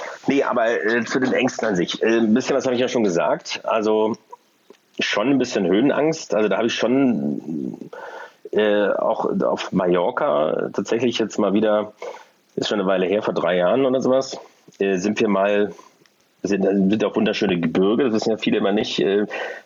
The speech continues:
äh, Mallorca hat ja viel mehr zu bieten als so ein, so ein oller, äh, Ballermann. Da waren wir natürlich nicht, wir sind auf der schönen Seite der Insel ja immer. Und da gibt's natürlich viele Touren, wo es dann immer höher wird und, äh,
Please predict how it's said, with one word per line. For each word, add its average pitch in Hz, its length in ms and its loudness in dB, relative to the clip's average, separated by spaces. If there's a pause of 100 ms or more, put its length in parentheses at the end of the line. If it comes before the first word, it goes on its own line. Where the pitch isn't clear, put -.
äh, 82 120 0
Mallorca 92 320 2
hat 98 60 0
ja 98 60 -2
viel 104 140 0
mehr 95 180 2
zu 101 140 -2
bieten 95 200 2
als 85 140 -2
so 98 80 -2
ein, 90 180 2
so 98 80 0
ein 90 80 0
oller, 87 460 0 (120)
äh, 87 240 2
Ballermann. 95 720 0
Da 92 100 -2
waren 90 120 2
wir 95 60 2
natürlich 87 240 -2
nicht, 104 160 0
wir 95 80 0
sind 87 120 0
auf 87 60 -2
der 87 100 -2
schönen 110 240 -2
Seite 92 220 0
der 90 80 2
Insel 95 200 2
ja 95 60 2
immer. 107 200 0 (580)
Und - 60 -2
da 87 60 0
gibt's 139 160 -2
natürlich 117 260 -2
viele 113 240 0
Touren, 160 460 2
wo 123 100 0
es 120 80 -6
dann 120 120 0
immer 104 180 2
höher 127 260 2
wird 135 200 0
und, 107 240 0
äh, 107 260 2